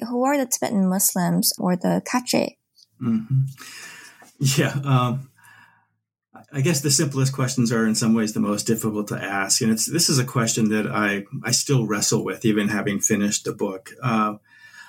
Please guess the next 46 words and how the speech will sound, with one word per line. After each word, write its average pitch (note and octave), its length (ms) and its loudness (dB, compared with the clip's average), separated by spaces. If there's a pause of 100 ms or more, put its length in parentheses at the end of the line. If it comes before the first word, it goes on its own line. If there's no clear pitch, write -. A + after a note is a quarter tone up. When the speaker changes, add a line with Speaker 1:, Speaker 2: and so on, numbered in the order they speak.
(240)
Speaker 2:
but B2+ 400 2
it, C3+ 180 0
it's C#3 160 2
a - 60 0
great A2+ 200 0
place A2 200 -2
to - 60 -4
start. - 280 -2
Who D#3+ 260 2
are A2+ 240 0
the C3 120 -4
Tibetan - 440 -4
Muslims G#2+ 500 -2
is A#2+ 220 0
in B2 80 2
many B2+ 180 4
quest-, - 500 -2
in B2+ 120 -2
many C#3 140 4
ways A#2+ 200 0
the A2+ 60 -4
question A2+ 540 2
that G#2+ 400 0
runs A#2 300 2
throughout G#2+ 260 0
my G2+ 120 -4
entire G2+ 400 -2
book. - 380 -6 (160)
Uh, - 260 -6
it's - 260 -2
the - 100 -4
question - 520 0
that G#2+ 240 -4
led A#2 220 2
me A2+ 140 4
to - 120 -10
this - 140 -8
project. - 680 -6 (800)
Um, B2 540 2 (240)
but D#3+ 120 2
it's E3+ 120 0
also G#3+ 280 2
a - 20 -8
question A#2+ 680 2 (420)
I B2+ 160 4
worry, A#2 720 0